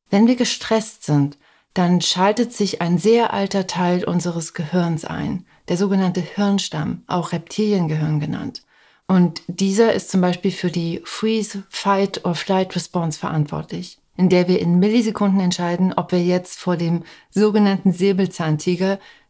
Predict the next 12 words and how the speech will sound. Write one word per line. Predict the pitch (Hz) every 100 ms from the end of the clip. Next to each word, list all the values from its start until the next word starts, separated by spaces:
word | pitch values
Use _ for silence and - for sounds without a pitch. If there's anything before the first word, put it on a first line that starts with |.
| -
lieber | 220 214
erstarren | - 160 - 175 165 254 240
oder | 175 170
ob |
wir | 156 143 143
wegrennen | 180 - 269 247
oder | 214
ob | 196
wir | 185
den | 160
Kampf | - 165 151 -
aufnehmen. | 156 - 107 131 175